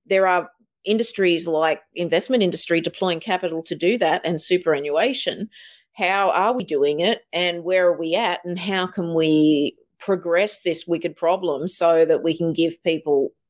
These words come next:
you know, lex-, next level information on where we're at with it? So the first one, um, we invited Sarah Aboud in from the F P A, who's incredibly impressive,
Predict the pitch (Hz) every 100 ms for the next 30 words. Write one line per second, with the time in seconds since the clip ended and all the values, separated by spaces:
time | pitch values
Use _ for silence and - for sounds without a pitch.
0 | - 175 156 156 160 160 - - - 190
1 | 214 - 202 185 165 160 - 165 165 156
2 | 147 180 160 170 156 160 160 156 156 196
3 | 190 170 139 - - 170 170 170 - -
4 | - - - 214 226 - 180 175 170 165
5 | - 170 165 165 165 160 160 151 151 -
6 | 175 156 170 175 175 156 151 165 160 151
7 | 156 - 165 156 165 143 160 175 170 175
8 | - 233 247 170 147 147 - 160 - 139